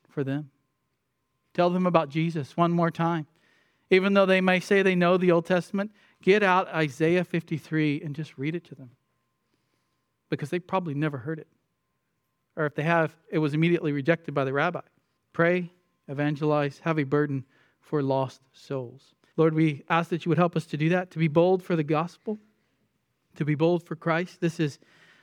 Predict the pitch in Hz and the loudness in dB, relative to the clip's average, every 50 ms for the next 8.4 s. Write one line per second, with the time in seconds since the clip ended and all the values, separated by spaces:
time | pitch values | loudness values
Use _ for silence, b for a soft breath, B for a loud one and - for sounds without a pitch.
0 | b b 175 165 170 175 - - 165 180 196 202 185 160 175 170 170 180 202 214 | b b 2 4 4 4 2 2 4 4 4 4 2 2 2 4 4 4 2 2
1 | 220 240 214 - _ _ _ _ 208 170 156 156 151 151 139 - _ - 165 160 | 0 -2 -4 -8 _ _ _ _ -4 -2 0 0 0 -2 -4 -6 _ 0 2 2
2 | 165 170 170 170 170 175 170 165 151 143 147 151 156 151 143 127 b b b b | 2 2 0 2 2 0 0 0 -2 -2 -2 0 0 0 -2 -2 b b b b
3 | b b b b b b - 180 175 175 165 - 175 165 180 170 151 131 - 160 | b b b b b b -2 -2 -2 0 0 -2 -2 0 0 0 -2 0 0 0
4 | 160 165 135 131 123 117 - - _ _ _ _ _ _ _ _ _ _ 156 147 | 0 0 -2 -4 -12 -16 -18 -20 _ _ _ _ _ _ _ _ _ _ 0 2
5 | 156 165 160 147 139 131 165 175 170 - 185 175 170 - 170 175 170 165 160 - | 2 2 2 0 0 -2 -2 -2 0 0 0 0 0 0 2 0 0 0 -4 -8
6 | - - - _ _ _ _ _ - 147 143 147 147 147 143 135 _ b b b | -20 -20 -20 _ _ _ _ _ -12 -8 -6 -4 -2 -2 -2 -4 _ b b b
7 | b b b b b _ 160 160 165 160 160 - 175 165 160 160 156 156 151 147 | b b b b b _ 2 2 2 2 2 2 2 2 2 0 -2 -4 -4 -6
8 | - - 160 143 139 135 135 131 | -2 -2 -2 -2 -2 -4 -6 -10